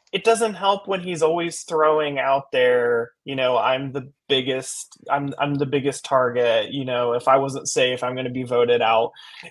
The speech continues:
It's not great to always force that suggestion into people's minds, and so no matter the groundwork you put in with the newbies,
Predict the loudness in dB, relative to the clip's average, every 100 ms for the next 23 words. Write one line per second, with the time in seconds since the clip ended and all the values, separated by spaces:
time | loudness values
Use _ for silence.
0 | 0 2 4 2 2 0 2 -2 -2 -2
1 | -4 -6 -4 -4 0 0 0 -2 -6 -2
2 | -4 -4 -4 -4 -6 -8 -12 -12 -4 -2
3 | -2 -4 -6 -4 -6 -8 -8 -10 -6 -6
4 | -4 -2 0 2 4 2 0 -4 -2 -2
5 | -2 -4 -4 -6 -14 -10 -6 -6 -4 -4
6 | -4 -6 -8 -6 -8 -6 -8 -10 -12 -12
7 | -14